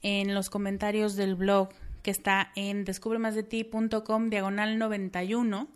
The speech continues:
y que me digas cuál es este mensaje que a ti te resuena más, lo que a ti te dijeron desde niña o desde niño que significaba ser hombre o ser mujer.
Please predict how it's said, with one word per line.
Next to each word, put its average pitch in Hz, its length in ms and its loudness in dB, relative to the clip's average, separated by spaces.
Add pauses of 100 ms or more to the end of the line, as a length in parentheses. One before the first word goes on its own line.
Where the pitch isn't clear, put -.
(1000)
y 220 80 -4
que 254 120 -2
me 247 160 2
digas 285 680 0 (580)
cuál 285 400 6
es 269 420 2
este 247 260 -2
mensaje 220 840 -2 (480)
que 220 160 2
a 208 120 0
ti 247 640 -4
te 233 80 0
resuena 214 540 -2
más, 185 500 -6
lo 214 200 0
que 226 80 -2
a 226 100 -4
ti 254 120 -4
te 277 120 -2
dijeron 226 420 0
desde 196 280 -2
niña 208 340 -2
o 202 60 -4
desde 180 260 -6
niño 202 400 -4 (460)
que 220 100 0
significaba 208 1000 -2 (1120)
ser 202 260 -2
hombre 196 240 -2
o - 20 -2
ser 185 200 -6
mujer. - 400 -10